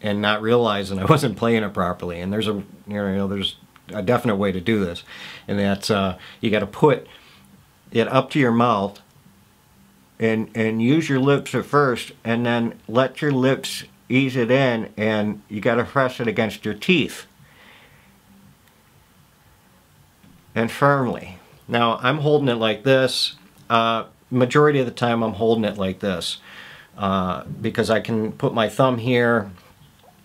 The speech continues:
and my pointer finger and my middle finger at the bottom, and, uh, it goes a little something like this.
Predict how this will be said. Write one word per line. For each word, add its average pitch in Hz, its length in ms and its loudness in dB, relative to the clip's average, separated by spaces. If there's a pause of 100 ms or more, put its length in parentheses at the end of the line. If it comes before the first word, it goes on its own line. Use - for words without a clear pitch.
(180)
and 104 300 0
my 101 140 0
pointer 127 340 4
finger 120 340 0
and 110 80 -2
my 104 100 -2
middle 131 240 4
finger 104 480 -2 (500)
at 101 140 -4
the 107 80 -6
bottom, 113 540 2 (880)
and, 104 400 -2
uh, 98 320 -2 (920)
it 101 40 -16
goes 110 180 0
a 113 60 -2
little 107 160 2
something 120 240 0
like 101 180 -2
this. 117 320 2